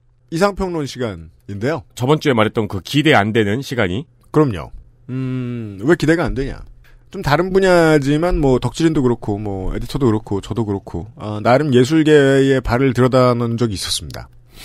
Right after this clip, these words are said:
Speaker 1: 그래서 이제 이런 얘기할 때 좀 신나하죠. 아무 그 연관도 없으신 분들은 관심이 없으실 얘기입니다.
Speaker 2: 예술인에 대한 법이요.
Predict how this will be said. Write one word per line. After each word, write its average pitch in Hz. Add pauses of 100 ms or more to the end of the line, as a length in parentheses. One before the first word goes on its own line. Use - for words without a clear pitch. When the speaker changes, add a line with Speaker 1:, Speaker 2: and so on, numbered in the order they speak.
(420)
Speaker 1:
그래서 120
이제 104 (100)
이런 143
얘기할 151
때 139
좀 131
신나하죠. 123 (560)
아무 156
그 131
연관도 165
없으신 131
분들은 131
관심이 156
없으실 196
얘기입니다. - (360)
Speaker 2:
예술인에 156
대한 110
법이요. 87